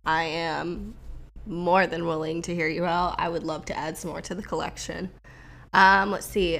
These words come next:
a second thing. Oh, a podcast. So as you guys know, my roommate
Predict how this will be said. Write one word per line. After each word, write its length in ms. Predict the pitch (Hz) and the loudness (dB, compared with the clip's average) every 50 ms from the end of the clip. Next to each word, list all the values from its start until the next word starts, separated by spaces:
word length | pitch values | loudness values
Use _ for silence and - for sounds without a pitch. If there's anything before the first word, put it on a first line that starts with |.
| - - | -4 -4
a 180 | 180 180 170 | -4 -4 -2
second 680 | 180 - - - - - 190 190 190 233 214 208 196 - | -4 -6 -8 -8 -2 0 0 0 0 -2 -4 -4 -6 -4
thing. 340 | - 226 220 214 214 - - - | -4 -2 0 0 0 0 2 2
Oh, 180 | 247 214 - - - - - - - - - - | 2 2 2 -2 -12 -18 -20 -20 -20 -18 -18 -16
a 40 | - | -10
podcast. 920 | - - 226 240 - 196 - 190 - - 185 226 - - - - - - | -2 2 2 2 2 0 -6 -6 0 2 2 2 2 0 -4 -4 -4 -6
So 240 | - - 208 202 | 0 2 4 4
as 260 | - - 180 208 208 - | 4 4 2 2 2 0
you 80 | 254 | 0
guys 300 | 247 254 247 262 262 254 | 2 2 2 2 0 0
know, 320 | 220 190 180 190 220 233 - - - | -2 -2 -2 -2 -6 -6 -8 -12 -10
my 240 | - 202 233 202 202 | -8 0 2 4 4
roommate 680 | 240 247 240 175 160 156 160 - 320 - - - - | 6 6 4 4 4 2 -2 -2 -4 -6 -10 -12 -14